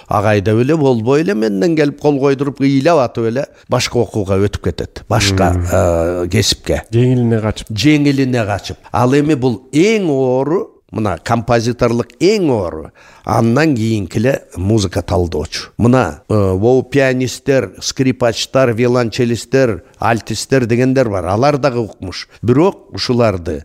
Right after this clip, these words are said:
Speaker 1: баарын талдап, тандай турган ушулар. Ошон үчүн музыковедтер чынында эле азыр жок болуп атат. Мына кечээ министр менен сүйлөштүк.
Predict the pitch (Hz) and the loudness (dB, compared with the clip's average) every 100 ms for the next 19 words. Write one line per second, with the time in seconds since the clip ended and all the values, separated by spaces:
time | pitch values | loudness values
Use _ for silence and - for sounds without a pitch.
0 | - 101 151 202 202 202 196 185 127 104 | -10 -2 0 2 2 2 2 0 -2 -4
1 | - 120 113 110 135 156 - - 95 92 | -4 0 2 2 -2 -4 -6 -4 -2 0
2 | 110 - 90 90 87 85 - 80 78 - | -2 -2 -4 -2 -4 -4 -2 -2 -2 -6
3 | - 104 - 123 110 110 113 117 117 117 | -2 0 2 2 0 0 2 2 0 2
4 | 110 107 - 92 - - - 135 147 131 | 0 -2 -6 -6 -6 -4 0 2 2 2
5 | 120 117 117 143 101 95 90 127 - 107 | 0 0 0 0 -2 -4 0 -2 0 -2
6 | 104 92 - - - - 120 147 113 120 | 0 -2 -4 -8 -8 0 2 2 2 0
7 | - 135 127 117 127 - 113 113 113 110 | 2 0 0 0 -2 -2 -2 0 0 0
8 | - 110 107 - 165 - | 0 0 0 -2 -6 -8